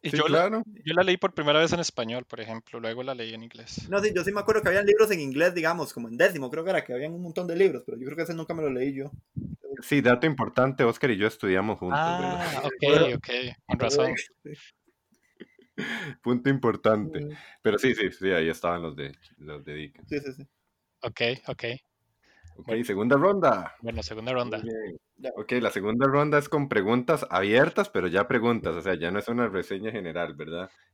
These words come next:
Speaker 2: Y, y dure lo que tenga que durar, si dura diez segundos, pero la respuesta usted confía que está buena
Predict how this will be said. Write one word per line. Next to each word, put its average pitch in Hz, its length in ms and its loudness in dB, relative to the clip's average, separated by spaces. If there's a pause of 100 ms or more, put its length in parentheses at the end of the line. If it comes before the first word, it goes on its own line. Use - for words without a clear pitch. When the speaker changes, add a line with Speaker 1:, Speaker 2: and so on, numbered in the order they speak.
(120)
Speaker 2:
Y, 92 360 -8
y 101 40 -4
dure 131 240 4
lo 170 120 0
que 123 80 -4
tenga 139 260 -2
que 147 80 0
durar, 107 300 4
si 82 100 -6
dura 113 200 2
diez 131 160 2
segundos, 127 500 2
pero 80 160 -4
la 82 100 0
respuesta 87 460 -4
usted 110 160 -6
confía 113 300 -8
que 104 80 -12
está - 180 -12
buena 120 420 -6